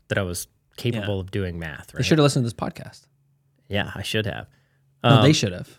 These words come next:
Speaker 1: Oh, yeah, they should have.
Speaker 2: <laughs> Anyway, go on.
Speaker 1: Um, so in the meantime, so he gets this information that, hey, if he takes a math class and
Speaker 2: Mm.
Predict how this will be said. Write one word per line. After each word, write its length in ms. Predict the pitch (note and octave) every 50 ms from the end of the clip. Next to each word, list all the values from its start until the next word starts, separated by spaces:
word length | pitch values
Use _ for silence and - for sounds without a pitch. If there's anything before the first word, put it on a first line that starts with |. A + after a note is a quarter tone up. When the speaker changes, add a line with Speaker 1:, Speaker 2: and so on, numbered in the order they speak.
| _ -
Speaker 1:
Oh, 60 | A2+
yeah, 180 | A2 A2 G#2+ F2+
they 120 | D#2+ F#2+ G2+
should 220 | - - G#2 G2+
have. 360 | G#2 E2 C2+ - - - - - _ _ _ _
Speaker 2:
<laughs> 200 | - E3+ - -
Anyway, 300 | - A#2+ A2+ A2+ A#2 A2+ -
go 60 | D3+
on. 300 | C3+ B2+ B2+ A#2+ A#2 -
Speaker 1:
Um, 460 | G#3+ G3 - - - - - F3 D3
so 260 | - - - D#3+ D#3+
in 160 | F3+ F3+ F3
the 60 | E3 C#3
meantime, 760 | C3+ D#3 G3 A#3+ A#3 - E3 B2+ A2 G#2+ G#2 G#2+ A2+ B2 - _ _ _ _ -
so 320 | - C#3+ C3+ B2+ A#2+ - - _ _ _ _ _ _ -
he 120 | C3+ B2+
gets 200 | C3 D3+ F3+ F3
this 180 | - G#3 E3 -
information 600 | F#3+ D#3+ C#3 D3+ C#3 C3+ C#3 C3+ - - C3+ B2
that, 260 | A#2+ A#2 A2+ - _ _ _
hey, 300 | - C#3 C#3 B2+ A2 A2
if 100 | G#2 -
he 80 | B2 A#2
takes 300 | - - D3+ D#3 - -
a 60 | D3
math 380 | A2+ G#2 A2 A2 A2+ A#2+ - -
class 400 | - - F2 F2 F2+ A2 A#2+ -
and 100 | -
Speaker 2:
Mm. 20 | E2+